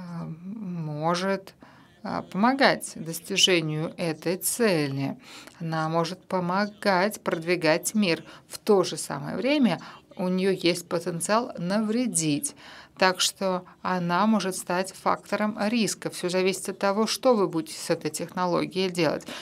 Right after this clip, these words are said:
Для того, чтобы сократить такие риски, нужно вести диалог, многостороннюю дискуссию. Полагаю, что форум А В Ф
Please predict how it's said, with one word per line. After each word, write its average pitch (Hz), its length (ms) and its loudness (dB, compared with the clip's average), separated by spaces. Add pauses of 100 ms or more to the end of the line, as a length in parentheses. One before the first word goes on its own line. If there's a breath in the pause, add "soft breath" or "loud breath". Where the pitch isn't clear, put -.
Для 180 100 -2
того, 185 240 4
чтобы 165 260 -4
сократить 165 680 -2
такие 190 360 -2
риски, 156 340 -4
нужно 151 280 -6
вести 151 380 -4
диалог, 160 600 -2 (1160 loud breath)
многостороннюю 170 920 2
дискуссию. 143 840 -2 (600 loud breath)
Полагаю, 175 680 0 (220)
что 151 760 -4 (680 loud breath)
форум 156 520 0 (760 soft breath)
А 170 120 -8
В 156 100 -8
Ф 180 540 -2